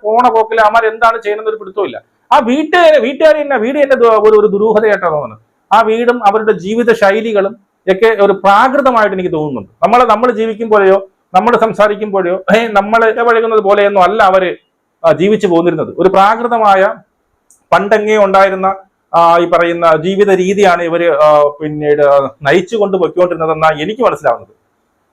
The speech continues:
ആ, മൂ-, മൂ-, മൂന്ന്, ഏ, ജ്യേഷ്ഠാനുജന്മാരുണ്ട്. ഇവന്മാർ എന്ത് തേങ്ങയാണ് അവിടെ കാണിച്ചുകൊണ്ടിരുന്നതെന്ന് എനിക്കറിയത്തില്ല. ഒരു സ്വന്തം, ആ, മോള് പോയിട്ടോ, അല്ലെങ്കിൽ അനിയതനാണ് ഈ ഒരു, ആ, ക്രൂരകൃത്യം ചെയ്തിട്ടെന്ന് അറിഞ്ഞിട്ടോ,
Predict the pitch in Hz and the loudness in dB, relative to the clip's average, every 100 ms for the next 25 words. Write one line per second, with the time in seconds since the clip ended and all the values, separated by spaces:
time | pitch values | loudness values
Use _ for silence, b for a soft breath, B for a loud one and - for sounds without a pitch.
0 | _ _ - 175 175 170 175 175 175 190 | _ _ -2 2 2 0 -2 -2 -2 2
1 | 190 240 240 185 185 180 170 170 160 190 | 2 2 0 -2 0 2 4 2 2 2
2 | 208 226 208 202 190 180 127 113 180 202 | 0 -2 -4 0 0 0 -4 -12 -6 0
3 | 226 208 220 226 220 233 226 214 190 185 | 0 0 0 0 0 0 0 2 2 0
4 | 196 214 196 202 240 196 165 120 117 104 | 0 -4 -4 -8 -8 -4 -4 -4 -12 -20
5 | _ _ _ _ _ _ _ _ - 180 | _ _ _ _ _ _ _ _ 0 2
6 | 196 202 220 202 185 170 185 226 214 208 | 2 0 2 4 4 4 2 4 2 0
7 | 202 185 - 170 190 190 170 208 233 233 | 0 -2 -2 -2 2 4 2 0 -2 0
8 | 220 220 214 180 214 208 190 175 165 180 | 0 0 -4 0 2 2 2 0 2 0
9 | 220 214 214 214 185 208 220 226 208 185 | 2 0 -4 -4 0 0 0 0 0 -2
10 | 185 165 175 | -6 -6 -8